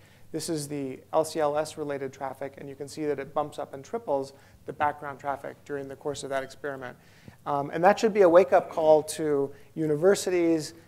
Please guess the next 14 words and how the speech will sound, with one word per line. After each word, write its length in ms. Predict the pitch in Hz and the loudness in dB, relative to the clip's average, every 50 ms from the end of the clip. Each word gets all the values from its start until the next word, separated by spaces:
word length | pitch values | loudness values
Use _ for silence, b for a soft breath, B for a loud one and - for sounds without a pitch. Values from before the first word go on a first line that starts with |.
| B B - - | B B -10 -2
um, 320 | 156 151 147 143 147 143 - | -2 0 0 0 -4 -8 -10
to 120 | - 165 151 | -8 -8 -6
networks, 760 | 151 156 170 175 196 - 185 170 160 156 156 156 - - | -4 0 0 0 0 0 0 2 2 2 2 0 -6 -10
and 180 | 160 151 147 143 - - | -10 -10 -10 -12 -16 -14
to, 460 | - 165 156 151 147 143 139 - - - | -8 -6 -4 -4 -4 -4 -6 -8 -12 -12
um, 260 | - 143 139 139 147 143 | -10 -10 -10 -10 -10 0
those 280 | 143 170 175 180 165 175 | 6 6 6 6 6 2
interested 360 | 196 185 - 185 - 185 165 | -4 -6 -6 -10 -8 -6 -6
in 80 | 156 151 | -6 -2
data 200 | 151 156 156 151 | -2 -2 -2 -2
mobility 400 | 156 147 147 156 151 143 147 143 | -4 -2 -2 -2 -2 0 -2 -2
around 300 | 143 143 147 147 143 143 | 0 0 0 0 0 -4
the 80 | 139 | -6
world, 480 | 139 143 156 165 165 151 139 135 127 | -6 -4 -2 0 0 0 -2 -4 -6